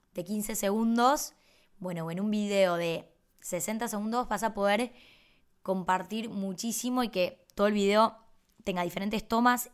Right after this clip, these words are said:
y sea de forma continua, eh, que tienen la opción de cortar los videos, de editarlos. Hay muchas herramientas para editar videos. Tan fácil como meterse en Google Play o en el Apple Store y poner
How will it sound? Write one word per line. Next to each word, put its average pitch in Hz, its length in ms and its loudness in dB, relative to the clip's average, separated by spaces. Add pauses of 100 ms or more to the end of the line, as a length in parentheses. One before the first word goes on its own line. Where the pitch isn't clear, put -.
(140)
y 170 60 -10
sea 190 200 -2 (120)
de 185 140 -4
forma 196 300 -4
continua, 233 720 0 (640)
eh, 170 400 -4
que 170 100 -8 (260)
tienen 196 240 -6
la 185 60 -2
opción 190 280 -4
de 185 100 -8
cortar 190 320 -2
los 185 140 0
videos, 180 520 -2
de 165 120 -8
editarlos. 185 720 -2 (440)
Hay 320 200 -2
muchas 214 540 -4
herramientas 175 400 -2
para - 180 0
editar 170 280 -4
videos. 165 480 -6 (380)
Tan 226 180 4
fácil 240 280 4
como 196 240 -2
meterse 180 400 -6
en 214 100 -4
Google 202 260 -2
Play 202 500 0
o 196 180 -10
en 175 300 -14 (380)
el 185 140 -4
Apple 208 240 2
Store 208 400 0
y 190 100 -4
poner 185 440 -2